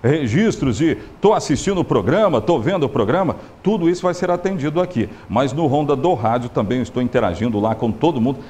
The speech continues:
nas mesmas mensagens, viu? Então daqui a pouco você pode ligar o seu rádio aí. De segunda a sexta, de meio-dia às treze, o Ronda no Rádio. E às onze e trinta ao vivo aqui no Ronda na T V.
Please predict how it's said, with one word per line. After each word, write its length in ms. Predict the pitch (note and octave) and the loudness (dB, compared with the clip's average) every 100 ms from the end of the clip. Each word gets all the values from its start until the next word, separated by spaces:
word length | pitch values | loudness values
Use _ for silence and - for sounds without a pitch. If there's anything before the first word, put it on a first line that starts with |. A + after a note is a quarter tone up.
| - | -2
nas 300 | A3+ C4 E3 | 0 0 0
mesmas 680 | F3 F#3 A#3+ C#4+ A#3 B3 | 2 2 2 0 0 0
mensagens, 640 | G#3 A#3 - - - G#3 F#2+ | 0 -2 2 2 2 0 2
viu? 200 | D#3 B2+ | 0 0
Então 320 | F2+ D#3 E3+ | -2 -2 0
daqui 280 | C#3 B2 E3 | 0 0 0
a 60 | |
pouco 240 | - D#3+ - | -2 -4 -4
você 100 | D#3 | -4
pode 220 | - D3+ | -2 -4
ligar 160 | C3 | -2
o 60 | C3+ | -2
seu 180 | - C3+ | 0 -2
rádio 340 | F#2+ G#2 G#2 | 2 0 2
aí. 160 | G#2 - - - | -2 -2 -14 -10
De 160 | G2+ E3+ | -4 -2
segunda 440 | - C#3 A#2+ C3+ | 0 -2 0 -2
a 40 | F#2+ | -2
sexta, 400 | - G#2+ G#2+ G2 | -2 -4 -4 -6
de 120 | G2 | -2
meio-dia 500 | A#2+ C3 F#2 B2+ C#3+ | 0 0 -2 -2 -2
às 240 | - - - | -6 -18 -2
treze, 420 | F#3+ F#3 B2 A2 - - | 0 2 0 -2 -6 -2
o 120 | - | 0
Ronda 520 | - B2+ D#3+ C#3 C#3+ G#2+ | 2 2 2 0 -2 0
no 240 | A#2+ C#3+ | 2 2
Rádio. 480 | F#2+ A#2 G#2 F#2 - - - | 2 2 0 -2 -6 -10 -4
E 80 | B3+ | 0
às 160 | F#3+ | 0
onze 200 | D#3+ D#3 | 0 -2
e 20 | |
trinta 320 | D#3+ C3 B2 C#3+ | -4 -4 -2 -4
ao 80 | |
vivo 220 | B2 G#2 G2+ | -2 -4 -4
aqui 120 | A#2+ | -4
no 120 | A2+ | -4
Ronda 320 | F2+ G2 G2+ | -4 -2 -2
na 200 | G2+ A2+ | 0 -2
T 320 | A2 - B2+ | -4 -2 0
V. 360 | A2+ D#2+ G#2+ G2 | 0 0 0 -2